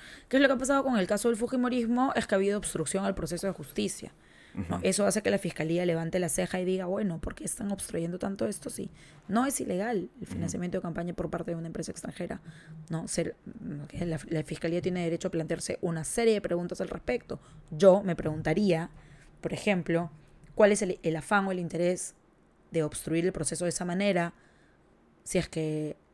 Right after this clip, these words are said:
Speaker 1: en estricto la plata no es ilegal? ¿Será que sí existe plata de fuente ilegal en ese financiamiento de campaña?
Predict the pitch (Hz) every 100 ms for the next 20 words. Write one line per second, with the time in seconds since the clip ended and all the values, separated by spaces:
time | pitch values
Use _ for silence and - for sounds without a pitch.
0 | _ 151 151 147 190 190 190 165 160 165
1 | 165 165 170 180 208 123 - 160 151 180
2 | 220 - - 208 202 - 160 - 175 175
3 | - 180 180 160 170 165 - 165 151 156
4 | 147 147 151 - - 151 143 - - -
5 | 160 147 165 160 143 143 143 160 143 156
6 | 160 208